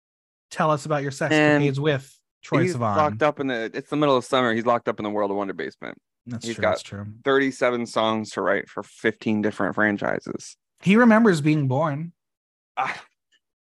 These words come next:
Speaker 2: Yeah, and you know what else he's begging for? He's begging, begging to be paid in money. <laughs>
Speaker 1: Yeah, yeah, probably. All right, Scotty, what are you looking forward to next week?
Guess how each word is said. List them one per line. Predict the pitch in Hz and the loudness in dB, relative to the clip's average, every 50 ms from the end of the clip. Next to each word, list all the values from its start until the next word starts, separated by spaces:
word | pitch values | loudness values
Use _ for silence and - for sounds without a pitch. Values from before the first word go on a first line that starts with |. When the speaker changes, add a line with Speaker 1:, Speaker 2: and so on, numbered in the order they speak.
| _ _ _ _ _ _ _ _ _ _ _ _ - | _ _ _ _ _ _ _ _ _ _ _ _ -2
Speaker 2:
Yeah, | 120 123 110 | 0 0 2
and | 110 110 | 2 2
you | 113 | 2
know | 117 123 | 4 4
what | 123 117 | 6 6
else | 120 131 - | 6 4 4
he's | 139 135 120 | 0 0 2
begging | 127 139 135 139 135 127 | 4 4 4 4 2 4
for? | 139 135 139 143 | 4 6 6 6
He's | 135 | 6
begging, | 110 117 127 127 127 117 113 | 6 6 6 6 4 4 2
begging | 135 139 139 | 2 2 2
to | 127 | 2
be | 123 117 | 0 -2
paid | - - 127 131 131 117 | -2 0 0 0 0 0
in | 117 113 | -2 -2
money. | 113 120 113 107 98 87 90 - _ _ _ _ _ - | -2 -2 -2 -4 -6 -10 -14 -18 _ _ _ _ _ -12
<laughs> | 147 147 _ | -12 -10 _
Speaker 1:
Yeah, | 156 120 98 85 85 85 87 - - 110 | -10 -8 -8 -10 -12 -12 -14 -14 -14 -14
yeah, | 98 98 - _ _ | -14 -14 -16 _ _
probably. | - - 95 95 95 95 95 98 98 104 107 - _ _ - - _ - _ _ _ _ _ - | -16 -12 -12 -12 -10 -12 -12 -12 -12 -14 -16 -18 _ _ -20 -20 _ -20 _ _ _ _ _ -4
All | 151 | -2
right, | 156 160 147 139 | 0 0 0 -2
Scotty, | - - 170 156 151 151 151 | -2 0 2 2 4 4 4
what | 156 190 247 302 | 4 4 4 4
are | |
you | 254 180 | 4 4
looking | 147 131 139 139 | 2 2 -2 -4
forward | 131 131 117 113 113 - | -4 -4 -4 -6 -6 -6
to | - 117 | -6 -6
next | 113 110 - - | -8 -6 -6 -8
week? | 120 127 - | -8 -8 -10